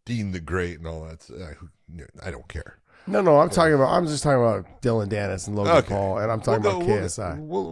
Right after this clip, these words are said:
Speaker 1: we'll go, let's go, uh, ah, let's go. Look, let the, it was the main event, K S I versus Tommy Fury. Let's talk about that. And, uh, I thought K S I came out and looked really fucking good. He, he took a page out of Michael Venom Page. You can <laughs> see that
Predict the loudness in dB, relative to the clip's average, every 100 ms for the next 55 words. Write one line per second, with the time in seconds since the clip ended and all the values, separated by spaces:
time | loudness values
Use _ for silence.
0 | -8 -8 -4 -2 -2 -2 -6 -6 -2 0
1 | 2 2 2 0 -6 -12 _ _ _ _
2 | -12 -4 0 4 2 4 4 4 -2 -8
3 | -6 -4 -4 -4 -6 -6 -8 -8 -4 -2
4 | 0 4 2 2 _ 0 0 2 0 0
5 | -2 -4 -2 -2 -2 -6 -2 0 0 -2
6 | -6 -6 -8 -8 -16 -10 -6 -6 -8 _
7 | _ _ _ _ _ _ -8 -6 -2 0
8 | 0 -2 -8 -6 -4 0 2 2 0 0
9 | -2 0 0 0 0 -2 -4 _ _ -18
10 | -4 0 0 -2 -4 -6 -2 0 0 -2
11 | -8 -12 _ _ _ _ 0 2 2 4
12 | 4 4 2 4 4 4 2 2 0 -4
13 | -2 -2 0 -2 -2 -2 -2 -2 -4 -8
14 | -8 -8 2 4 4 2 0 -2